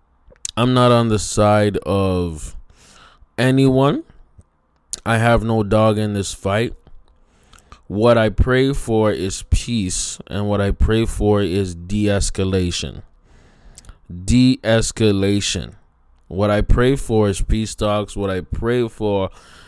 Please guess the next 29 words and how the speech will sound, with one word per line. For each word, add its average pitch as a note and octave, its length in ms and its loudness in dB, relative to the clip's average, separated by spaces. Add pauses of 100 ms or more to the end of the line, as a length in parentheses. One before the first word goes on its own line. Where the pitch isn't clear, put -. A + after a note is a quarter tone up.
(180)
is G2 240 -6
less A2 360 2
war. A#2 640 2 (600)
Less G#2 440 -2
war, A#2+ 540 4
less G#2+ 300 -2
strife. A2 560 0
We're A2 140 -2
pulling C3+ 400 -2
up A#2 160 -4
to G#2+ 180 0
about G2+ 260 2
a F#2 80 2
week G2 460 -2 (1080)
of G#2 240 0
this - 420 -4
conflict. F#2+ 680 -6
And G#2 120 -4
when A#2 180 -4
it A2 80 -6
started, A#2 540 2
I G2+ 120 0
had G2+ 220 0
no G#2 380 -2
idea G2 600 -2
what G#2+ 120 2
was G#2+ 120 -2
going A2 340 -4
on. C3+ 280 -4